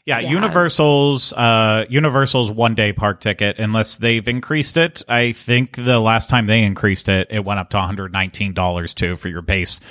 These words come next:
Speaker 1: one park, one
Speaker 2: Okay.
Speaker 1: ticket. So it's, Disney's catching up to them. Uh, the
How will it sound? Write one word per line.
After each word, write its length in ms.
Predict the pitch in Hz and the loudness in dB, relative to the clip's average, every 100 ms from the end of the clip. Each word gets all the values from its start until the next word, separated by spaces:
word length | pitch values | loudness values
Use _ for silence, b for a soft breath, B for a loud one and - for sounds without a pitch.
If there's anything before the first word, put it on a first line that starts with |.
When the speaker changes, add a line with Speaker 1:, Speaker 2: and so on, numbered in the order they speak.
| B B | B B
Speaker 1:
one 220 | 104 104 | -2 -2
park, 240 | 95 104 90 | 2 2 2
one 240 | 113 110 | 2 2
Speaker 2:
Okay. 60 | 104 | 2
Speaker 1:
ticket. 480 | 127 101 95 90 - | 0 0 -2 -6 -4
So 440 | - 127 120 120 135 | 0 4 4 4 2
it's, 280 | 127 113 - | -2 -2 -6
Disney's 520 | 113 160 185 185 - | 0 0 0 0 -2
catching 460 | - 156 - 139 120 | -2 -2 0 -2 0
up 220 | 113 - | -2 -2
to 120 | 156 | -2
them. 340 | 147 147 151 151 - B B B | 0 2 0 -4 -8 B B B
Uh, 380 | 131 135 135 139 | 0 2 2 0
the 640 | 131 151 147 147 147 - | 2 2 4 2 0 -6